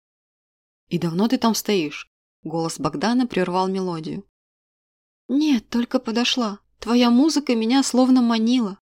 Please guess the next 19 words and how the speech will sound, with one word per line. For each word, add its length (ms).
спокойно 500
ответила 460
Алиса, 400
стараясь 440
скрыть 300
неловкость, 560
что 180
её 160
поймали. 540
"Могла 340
подойти. 640
Не 120
люблю, 260
когда 260
за 140
мной 180
наблюдают 560
со 100
стороны". 540